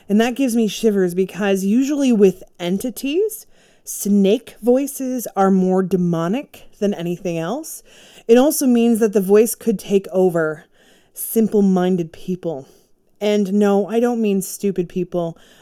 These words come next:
I just mean trusting, loving, open,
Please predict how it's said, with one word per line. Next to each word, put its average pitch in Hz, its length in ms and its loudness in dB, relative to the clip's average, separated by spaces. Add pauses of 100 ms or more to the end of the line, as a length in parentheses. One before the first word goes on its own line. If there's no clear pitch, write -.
I 202 120 4
just 220 300 -2
mean 196 360 2
trusting, 165 960 -8 (140)
loving, 175 800 0
open, 175 680 -2